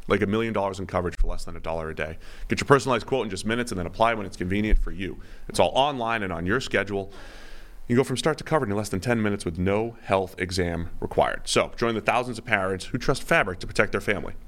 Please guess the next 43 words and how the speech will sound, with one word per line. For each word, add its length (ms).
Apply 240
today 180
in 60
just 160
minutes 260
at 100
meet 200
fabric 300
dot 180
com 200
slash 240
P 140
F 140
F 160
N 80
F 120
L. 220
That's 180
meet 160
fabric 320
dot 200
com 240
slash 260
P 160
F 100
F 160
N 100
F 120
L. 320
M 180
E 120
E 180
T 180
fabric 400
dot 200
com 220
slash 440
P 140
F 100
F 160
N 80
F 120
L. 200